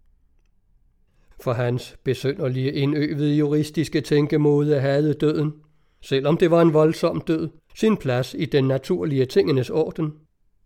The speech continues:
Men en død, der rammer en, mens man galopperer som en rasende gennem en ørken, bragte ham ud af fatning, da den lå uden for hans begreber om korrekt optræden.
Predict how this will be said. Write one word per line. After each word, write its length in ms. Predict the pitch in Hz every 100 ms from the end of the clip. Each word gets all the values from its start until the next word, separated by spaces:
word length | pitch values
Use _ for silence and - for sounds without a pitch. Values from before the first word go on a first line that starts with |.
| _ _ _ _ _ _ _ -
Men 180 | 131
en 100 | 127
død, 240 | 123 214 190
der 200 | - 170
rammer 340 | 156 165 170
en, 260 | 165 170 160
mens 240 | 156 -
man 160 | 156 147
galopperer 560 | 147 151 143 170 170
som 200 | 151 151
en 120 | 143 135
rasende 480 | 151 156 165 143
gennem 300 | 139 143 151
en 100 | 151
ørken, 420 | 160 143 147 165 151 -
bragte 340 | 160 151 156
ham 180 | 147 156
ud 80 | 165
af 120 | -
fatning, 500 | - 143 - 143 143 _ _ _ _
da 80 | 139
den 180 | 127 123
lå 120 | 127
uden 340 | 139 156 147 127
for 100 | 131
hans 220 | 135 -
begreber 520 | 151 151 160 156 151
om 180 | 139 131
korrekt 420 | 151 139 151 151
optræden. 560 | 160 151 - 147 143